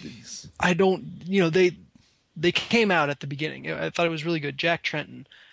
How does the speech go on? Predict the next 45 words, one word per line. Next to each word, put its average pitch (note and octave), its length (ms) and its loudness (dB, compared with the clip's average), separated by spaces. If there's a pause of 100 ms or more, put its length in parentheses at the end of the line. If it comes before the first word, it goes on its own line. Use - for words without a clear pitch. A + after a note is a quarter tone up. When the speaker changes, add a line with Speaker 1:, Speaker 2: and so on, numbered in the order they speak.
(240)
Speaker 2:
which D3+ 220 -4
is C#3 180 -4
their, C#3+ 320 0
their C#3+ 380 -2
C D3 400 -2
E D3 80 2
O C#3+ 180 0
of, D3+ 400 -6
uh, D#3+ 260 -4 (160)
the, D#3+ 240 -2
their D3 420 -2 (180)
Sony D3+ 340 0
Computer D3+ 380 -2
Entertainment D3 440 -4
division, C3+ 440 -10 (480)
like, E3+ 160 4
he G3 160 4
opened F3+ 320 4
up C3+ 200 4
by C#3+ 140 -2
saying, C#3+ 400 -2
you C#3+ 80 -6
know, C#3 180 -2
like, C3+ 240 -2 (460)
"We D3+ 120 0
really D3+ 260 6
wanna C#3 180 -2
focus C#3+ 380 0
on C3+ 160 0
you, E3+ 260 4
the C#3 120 2
gamers, F3 560 4
and C#3+ 100 0
we C#3 80 -2
know D#3 120 4
people D3 300 -2
are C3+ 60 0
gonna C3+ 140 -4
be C3+ 80 -4
talking C#3+ 360 0
about, C3+ 300 0
quote C#3+ 220 0
unquote, C3+ 320 -4
who D#3 200 -2
won C#3+ 560 0